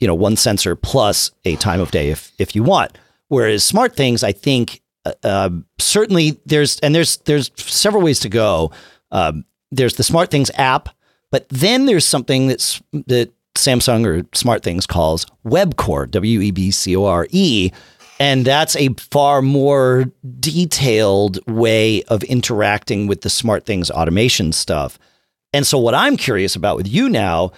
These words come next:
is what other things from your smart home life, like, you needed your SmartThings hub to talk to your bulbs.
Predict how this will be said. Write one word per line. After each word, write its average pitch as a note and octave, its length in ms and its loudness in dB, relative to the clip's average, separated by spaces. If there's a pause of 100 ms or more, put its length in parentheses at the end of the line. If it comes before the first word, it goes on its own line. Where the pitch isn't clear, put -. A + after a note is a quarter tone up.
(320)
is C#3 420 2 (640)
what D#3 300 -2 (100)
other F3 320 2
things D3 540 0
from C3 420 -2
your A#2 720 0 (320)
smart D3+ 380 0
home A#2+ 240 0
life, D3 300 0
like, B2 200 0 (260)
you C#3 140 2
needed F#3+ 480 2
your B2+ 140 0
SmartThings B2 520 -2
hub A#2+ 160 0
to A#2 60 -8
talk A2+ 260 0
to - 100 -4
your G2 80 2
bulbs. D#2 500 -4